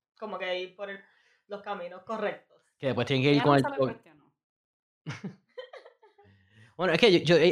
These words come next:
Speaker 2: ella está ya en el modo de como que no está cuestionando nada, porque eso es como que después de que, ah, porque allá la raptan en un momento también.
Speaker 3: Ajá, o sea, ella ha pasado por tanto. <laughs> Yo no estaría cuestionando nada tampoco, yo estaría bien what the fuck the whole time.
Speaker 2: Ujú. Que,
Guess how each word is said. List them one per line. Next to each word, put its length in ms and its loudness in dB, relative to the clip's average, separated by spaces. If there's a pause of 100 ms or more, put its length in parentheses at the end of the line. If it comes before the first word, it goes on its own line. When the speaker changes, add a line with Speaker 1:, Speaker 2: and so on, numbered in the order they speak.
Speaker 2:
ella 120 8
está 180 4
ya 120 8
en 100 8
el 60 6
modo 340 8
de 80 6
como 120 6
que 60 4
no 60 2
está 120 0
cuestionando 520 2
nada, 200 6
porque 160 2
eso 140 2
es 40 2
como 140 2
que 80 4
después 300 -2
de 80 -2
que, 80 0
ah, 100 4
porque 140 4
allá 160 6
la 80 8
raptan 420 4
en 60 0
un 100 0
momento 380 2
también. 480 4
Speaker 3:
Ajá, 680 -2
o 60 -20
sea, 180 -18
ella 100 -6
ha 40 -4
pasado 320 -12
por 80 -20 (160)
tanto. 480 -20 (280)
<laughs> 200 -6
Yo 100 -6
no 60 -6
estaría 240 -14
cuestionando 480 -20
nada 180 -20
tampoco, 460 -20
yo 80 -20
estaría 260 -20
bien 160 -16
what 120 -16
the 100 -20
fuck 260 -20
the 80 -20
whole 320 -20
time. 320 -20 (300)
Speaker 2:
Ujú. 340 -18 (1080)
Que, 540 -2